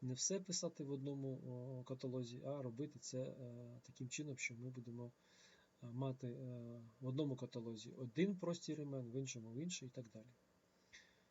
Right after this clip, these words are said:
Так, давайте поки що на цьому зупинимось і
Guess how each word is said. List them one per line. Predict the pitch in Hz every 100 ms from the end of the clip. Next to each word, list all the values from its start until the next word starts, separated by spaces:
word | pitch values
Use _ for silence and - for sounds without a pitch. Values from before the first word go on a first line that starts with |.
| _ _ _ _ _ _ _ - _ _ _ _ _ _ _ _ _ _ _ _ _ _ _
Так, | - 139
давайте | 113 190 190
поки | - 139 139
що | - 120
на | 131
цьому | 131 139 117 110 95 - - -
зупинимось | 135 127 131 214 180 156 147
і | 180 143 135